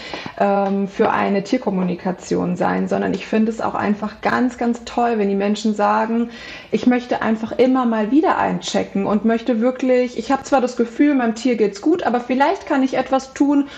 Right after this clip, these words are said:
womit es ihm noch besser geht.“ Ja, oder, ähm, einfach mal, um zu erfahren, was, was macht ihm Freude, was, was können wir vielleicht verändern, was ihm noch besser gefallen würde. Zum Beispiel wirklich eine ganz kleine Sache.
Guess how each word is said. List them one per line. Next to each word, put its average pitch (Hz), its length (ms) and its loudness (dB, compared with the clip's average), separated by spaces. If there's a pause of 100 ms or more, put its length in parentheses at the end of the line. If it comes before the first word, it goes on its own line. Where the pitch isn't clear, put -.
(120)
womit 254 260 6
es 254 120 -4
ihm 262 160 4
noch - 220 0
besser 175 360 0
geht.“ 170 400 -2 (320)
Ja, 208 380 4
oder, 226 640 4
ähm, 208 560 2
einfach 240 360 0
mal, 262 180 2
um 240 120 2
zu - 140 -2
erfahren, 233 640 0
was, 233 280 0
was 226 180 2
macht 220 200 0
ihm 226 120 4
Freude, 208 880 2
was, - 480 0 (220)
was 247 240 0
können 247 280 2
wir 240 120 4
vielleicht 233 380 0
verändern, 208 760 2
was 214 180 -2
ihm 220 200 2
noch 214 140 0
besser 220 300 0
gefallen 202 560 0
würde. 208 400 0 (560)
Zum 262 240 4
Beispiel 233 580 0
wirklich 254 380 0
eine 226 200 0
ganz 254 280 0
kleine 262 320 0
Sache. 247 420 0